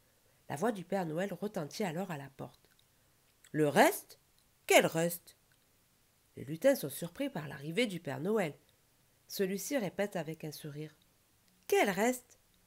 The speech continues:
Alors, les lutins regardent l'atelier. Entre les piles de cadeaux emballés, il n'y a plus rien.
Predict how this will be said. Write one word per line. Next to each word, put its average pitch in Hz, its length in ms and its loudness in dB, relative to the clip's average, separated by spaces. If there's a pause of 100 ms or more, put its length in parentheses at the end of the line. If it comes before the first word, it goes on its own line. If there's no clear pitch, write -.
(640)
Alors, 165 420 -4 (240)
les 180 100 2
lutins 247 360 0
regardent 185 340 -2
l'atelier. 143 500 -12 (400)
Entre 226 300 -2
les 143 140 -4
piles 240 260 -4
de 165 100 -8
cadeaux 190 340 -4
emballés, 147 440 -6 (160)
il 294 140 4
n'y 302 80 4
a 294 80 0
plus 302 160 -2
rien. 294 360 2